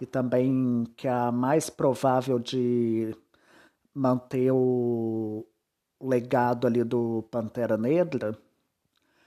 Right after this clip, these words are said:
ela vinha se recusando a tomar a vacina e voltou agora pros estúdios. Vamos ver o andar da carruagem ali. E também há um rumor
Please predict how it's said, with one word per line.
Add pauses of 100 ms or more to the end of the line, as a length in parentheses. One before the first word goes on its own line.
(580)
ela
vinha
se
recusando
a
tomar
a
vacina
e
voltou
agora
pros
estúdios.
Vamos
ver (200)
o (120)
andar
da
carruagem
ali. (800)
E (100)
também
há
um
rumor